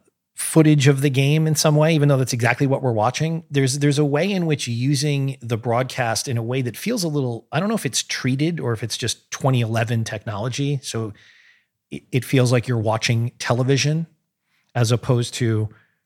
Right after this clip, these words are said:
watching footage. Like the, the, the resolution nowadays of sports broadcasts would render this less archivally interesting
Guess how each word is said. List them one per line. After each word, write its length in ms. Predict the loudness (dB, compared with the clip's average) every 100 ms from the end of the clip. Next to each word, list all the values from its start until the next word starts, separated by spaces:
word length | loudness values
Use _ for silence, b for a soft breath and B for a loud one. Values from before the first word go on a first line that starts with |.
| _ _ _ _
watching 460 | 0 2 2 -2 -4
footage. 440 | 0 0 0 -2
Like 140 | -4 0
the, 280 | 0 0 -2
the, 180 | -2 0
the 260 | 0 2 4
resolution 680 | 4 2 4 2 2 -2 -2
nowadays 720 | -2 -2 -2 -4 -6 -6 -6
of 100 | -6
sports 500 | -6 -6 -4 -6 -8
broadcasts 840 | -8 -4 -4 -6 -8 -6 -6 -6
would 300 | -4 -4 -2
render 400 | 0 2 2 2
this 540 | 0 0 0 0 -2 -4 b b b b _
less 560 | -2 0 0 0 -2 -8 -4
archivally 880 | -4 -4 -2 2 4 4 2 2 0
interesting 640 | -2 -2 -4 -4 -6 -12